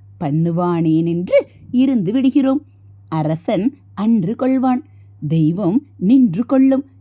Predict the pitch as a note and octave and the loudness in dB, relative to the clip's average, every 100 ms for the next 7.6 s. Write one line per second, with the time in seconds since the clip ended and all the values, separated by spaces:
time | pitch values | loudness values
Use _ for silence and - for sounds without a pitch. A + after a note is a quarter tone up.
0 | - F3 D#3 F3+ G3 A3+ - - G#3 A#3 | -10 -6 -4 -2 -2 -2 -6 -16 -8 -2
1 | C4+ B3 G#3+ C#4+ C#4 - C4 A#3+ C#4 - | 0 0 0 0 0 -2 -2 -2 -6 -12
2 | - _ _ _ - - - - - A#3 | -20 _ _ _ -20 -20 -20 -12 -4 0
3 | C4 A#3 F#3+ C4 - C#4+ C4+ C4+ C4 - | 0 0 0 0 0 0 2 2 0 -4
4 | - - - - D#3+ D#3+ D#3 D#3+ F3+ G#3 | -20 -20 -20 -8 -4 -2 -2 -4 -4 -6
5 | A#3 D3+ C#3+ E3+ F#3 D3 C3+ F3+ F#3+ A3 | -6 -4 -4 -2 -4 -6 -6 -8 -6 -4
6 | A3 - - - D3 D#3+ E3 A4 A#4+ - | -4 -6 -10 -12 -8 -8 -8 -10 -12 -12
7 | - - D#3 D#3 G3+ G3+ | -14 -6 -4 -2 -4 -4